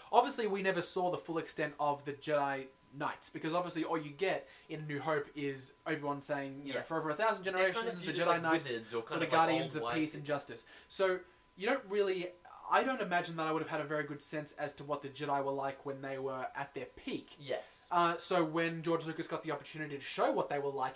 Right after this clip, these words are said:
Speaker 1: at their peak, I was like, you know, it's fine, you know, 'cause, like, 'cause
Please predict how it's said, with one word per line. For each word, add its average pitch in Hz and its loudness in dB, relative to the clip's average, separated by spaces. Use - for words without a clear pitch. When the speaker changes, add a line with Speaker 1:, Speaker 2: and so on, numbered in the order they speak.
Speaker 1:
at 143 -2
their 135 -4
peak, 131 -10
I 277 6
was 233 -4
like, 208 2
you 165 -6
know, 143 -4
it's - -10
fine, 370 6
you 190 -2
know, 151 2
'cause, 196 4
like, 214 -2
'cause 208 0